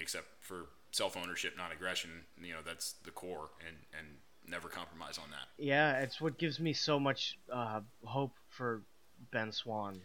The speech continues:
Speaker 2: and,
Speaker 1: Yeah.
Speaker 2: and, and journalists like that, is that they, they do hold our principles,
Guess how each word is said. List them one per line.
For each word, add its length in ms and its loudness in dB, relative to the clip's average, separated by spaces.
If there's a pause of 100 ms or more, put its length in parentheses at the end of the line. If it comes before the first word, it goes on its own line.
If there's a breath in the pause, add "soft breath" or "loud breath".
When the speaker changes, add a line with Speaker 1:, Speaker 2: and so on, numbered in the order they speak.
(160)
Speaker 2:
and, 100 -8
Speaker 1:
Yeah. 260 12
Speaker 2:
and, 120 -2
and 140 -4
journalists 640 0
like 240 2
that, 380 4
is 180 -4
that 180 2
they, 140 10
they 200 6
do 240 8
hold 260 8
our 100 8
principles, 880 4